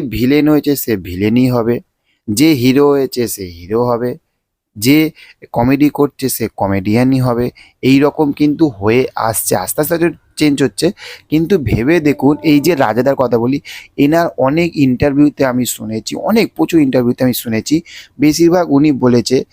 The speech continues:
যে আমি কমেডি, আমি ভিলেন, কিন্তু ডিরেক্টর আমাকে নিয়ে কাজে লাগাতে পারলো না, সে আমি ভিলেন বলে আমাকে ভিলেনের চরিত্র দিচ্ছে। ইনি কিন্তু, রাজাদা কিন্তু একবারও বলেনি আমাকে হিরোর চরিত্র দিন,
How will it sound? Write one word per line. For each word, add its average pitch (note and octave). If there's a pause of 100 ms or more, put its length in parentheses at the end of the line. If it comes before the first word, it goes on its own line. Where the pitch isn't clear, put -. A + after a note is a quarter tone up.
(360)
যে C#3 (960)
আমি D#3 (140)
কমেডি, C3 (160)
আমি C3 (320)
ভিলেন, A2 (380)
কিন্তু B2+ (280)
ডিরেক্টর C3 (180)
আমাকে B2 (100)
নিয়ে A#2 (200)
কাজে G#2 (200)
লাগাতে G#2+ (100)
পারলো G#2+
না, A2+ (360)
সে - (180)
আমি C#3+ (180)
ভিলেন A2+ (100)
বলে A#2+ (160)
আমাকে A#2 (160)
ভিলেনের A2
চরিত্র B2+ (120)
দিচ্ছে। G#2+ (520)
ইনি D#3
কিন্তু, F3 (100)
রাজাদা C#3
কিন্তু E3 (100)
একবারও C3 (100)
বলেনি C3 (100)
আমাকে A#2+ (120)
হিরোর G#2 (120)
চরিত্র A#2+ (100)
দিন, -